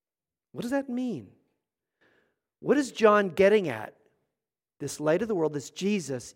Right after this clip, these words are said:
is the Word. I mean, just think of it. What is a word?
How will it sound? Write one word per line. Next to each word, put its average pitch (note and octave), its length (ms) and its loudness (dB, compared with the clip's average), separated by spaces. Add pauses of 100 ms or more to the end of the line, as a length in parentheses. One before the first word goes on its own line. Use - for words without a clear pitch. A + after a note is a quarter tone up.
is D#3+ 360 2
the C3+ 160 -6
Word. B2 520 -4 (340)
I B3 80 6
mean, D#4 100 6
just C#4+ 120 -2
think C#4 160 2
of G3 60 0
it. E3 100 2
What D4+ 140 8
is B3+ 80 0
a C4 60 4
word? E3 360 2